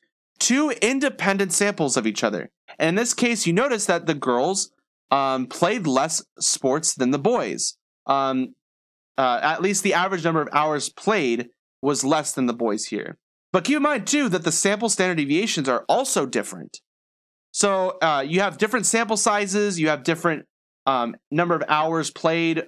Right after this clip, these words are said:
um, different averages, and different standard deviations. That's going to make a sig-, a, a significant difference.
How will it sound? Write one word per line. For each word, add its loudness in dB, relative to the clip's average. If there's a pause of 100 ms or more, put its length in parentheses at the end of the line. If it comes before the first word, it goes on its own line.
(120)
um, 0
different -4
averages, 0
and -2
different -2
standard 0
deviations. -4 (360)
That's 0
going 0
to 0
make 0
a 0
sig-, -2
a, 2 (220)
a 2
significant -2
difference. -4